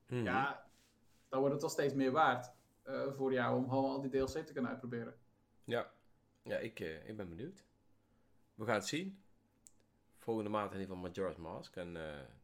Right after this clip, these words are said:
Speaker 1: de maand worden weer verrast. Tof, man. En nu iets wat misschien tof is, misschien iets minder tof. En dat is namelijk de, eh, voorwaardelijke overname van Activision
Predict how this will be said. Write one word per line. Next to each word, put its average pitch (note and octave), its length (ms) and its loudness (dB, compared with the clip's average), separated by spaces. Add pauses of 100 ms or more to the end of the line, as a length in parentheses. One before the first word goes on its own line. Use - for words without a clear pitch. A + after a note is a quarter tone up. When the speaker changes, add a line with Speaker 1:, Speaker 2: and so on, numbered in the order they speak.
Speaker 1:
de D#2+ 80 -12
maand D2 360 -12 (120)
worden D#2 260 -12
weer C#2 140 -10
verrast. C#2+ 400 -16 (1400)
Tof, G#3 260 2
man. G2+ 320 4 (800)
En C#3 180 -2
nu E3 340 2 (280)
iets C#3+ 200 -4
wat D3 240 -2 (760)
misschien C3+ 460 -4
tof E3+ 220 0
is, E3+ 200 -6
misschien C3+ 400 -6
iets D3+ 200 -6
minder C#3+ 260 -4
tof. - 320 -6 (840)
En B2+ 100 -10
dat A#2 140 2
is A2 60 -4
namelijk A2 400 2
de, G2 280 4 (480)
eh, F#2 320 4
voorwaardelijke B2+ 680 6
overname A2 580 2
van - 140 -10
Activision A2 680 -8